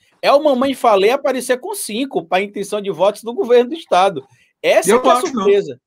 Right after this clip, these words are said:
Speaker 2: Surpresa
Speaker 1: Essa
Speaker 2: por
Speaker 1: que é a
Speaker 2: quê?
Speaker 1: surpresa. Porque o Arthur não conhece, além da questão da política que ele já demonstrou que ele não conhece muito,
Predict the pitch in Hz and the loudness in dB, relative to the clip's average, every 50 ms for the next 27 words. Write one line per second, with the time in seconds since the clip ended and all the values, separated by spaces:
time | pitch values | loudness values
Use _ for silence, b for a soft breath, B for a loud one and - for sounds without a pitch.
0 | _ _ _ _ _ _ _ _ _ _ _ - - _ _ - - 165 165 190 | _ _ _ _ _ _ _ _ _ _ _ -20 -20 _ _ -12 -10 -8 -4 -2
1 | 196 190 196 - - 185 - 156 139 123 - - - - 285 226 208 208 190 170 | 0 0 0 0 0 -2 -2 -2 -4 -4 -6 -10 -12 -4 0 0 0 0 -2 -6
2 | - _ _ _ _ _ _ _ b b b b b _ 453 370 - 349 330 320 | -12 _ _ _ _ _ _ _ b b b b b _ -4 -4 0 2 2 4
3 | 320 302 254 247 - 302 311 320 277 349 339 294 277 285 285 285 240 226 233 233 | 4 4 2 0 -4 -4 -2 -2 -2 -2 -2 -2 0 0 -2 -2 -2 0 0 0
4 | 262 302 320 302 302 269 254 - 240 233 233 226 - 185 180 196 202 - - 170 | 2 2 0 0 0 -2 -4 -2 -2 0 -2 -2 -2 -4 -6 -6 -8 -8 -10 -10
5 | 160 180 180 170 160 - 170 160 156 175 170 165 156 - - 151 151 151 - 160 | -8 -8 -6 -6 -4 -2 -2 -4 -4 -4 -8 -8 -10 -10 -6 -6 -6 -6 -6 -6
6 | 147 147 156 165 160 - 156 147 147 151 139 - - 120 120 147 190 208 202 - | -6 -4 -4 -6 -6 -6 -6 -4 -4 -4 -4 -6 -8 -8 -8 -6 -6 -8 -10 -14
7 | - | -20